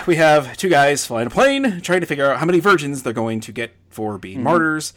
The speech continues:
Speaker 2: Mm-hmm.
Speaker 1: They call, surprise, Osama bin Laden, and he, after a <clears throat> comical <laughs> exchange with him, uh, they can't, that he can't guarantee more than twenty.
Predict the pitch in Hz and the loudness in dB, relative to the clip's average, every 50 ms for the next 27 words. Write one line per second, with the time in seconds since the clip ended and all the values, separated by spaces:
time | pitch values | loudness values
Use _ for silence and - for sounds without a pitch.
0 | _ _ _ _ _ _ _ _ _ _ - 117 113 123 113 - 147 139 143 147 | _ _ _ _ _ _ _ _ _ _ -12 -8 -6 -4 -2 0 2 4 4 4
1 | 143 135 127 - - - - - 370 294 160 127 127 117 - 185 233 214 185 208 | 4 2 0 -4 -4 0 4 4 4 4 4 0 -2 -2 0 0 0 0 -2 -2
2 | 202 202 226 233 185 127 127 139 156 160 135 - _ - 135 131 131 131 131 127 | -2 0 2 2 2 0 0 -2 -4 -6 -8 -12 _ -10 -6 -4 -2 -2 0 0
3 | 127 127 123 123 123 113 - 147 147 151 151 147 147 143 143 139 - - 156 151 | 0 -2 -2 -4 -6 -6 -8 -8 -8 -6 -6 -6 -6 -8 -8 -10 -8 -6 -6 -2
4 | - 165 156 139 123 127 117 101 - _ - - 226 175 101 - - - 190 294 | 0 0 0 0 0 -2 -4 -6 -6 _ 0 0 2 0 0 -4 -4 0 0 0
5 | 370 269 - - - 104 98 98 107 147 - - _ - - - - 104 104 101 | 0 0 -4 -6 -8 -10 -6 -4 -2 -4 -4 -6 _ -20 -20 -16 -14 -14 -12 -12
6 | 104 - - - 135 - 202 - - - - - _ _ - - - - 127 110 | -14 -14 -12 -10 -10 -10 -10 -12 -14 -18 -20 -20 _ _ -20 -12 -10 -10 -10 -10
7 | - - - - - - - 110 - - 180 147 131 117 110 123 110 - 120 120 | -12 -16 -18 -16 -14 -8 -6 -2 0 2 2 2 2 2 0 -2 -4 -2 -2 -2
8 | 110 107 120 - - 123 127 123 127 127 123 117 123 123 123 123 123 123 120 120 | -2 -2 -4 -4 -2 0 2 4 4 2 2 0 -4 -2 -2 -2 -2 -4 -4 -4
9 | - - 156 - - - _ _ _ - 135 127 127 120 - 165 156 - 156 151 | -4 -4 -4 -6 -8 -16 _ _ _ -4 -4 -4 -4 -4 -6 -6 -6 -4 -2 -2
10 | 147 139 - - 143 135 131 117 107 101 104 107 - 151 147 139 143 139 135 135 | -2 -2 -4 -6 -4 -4 -4 -4 -4 -6 -8 -8 -4 -4 -2 -2 -2 -4 -6 -8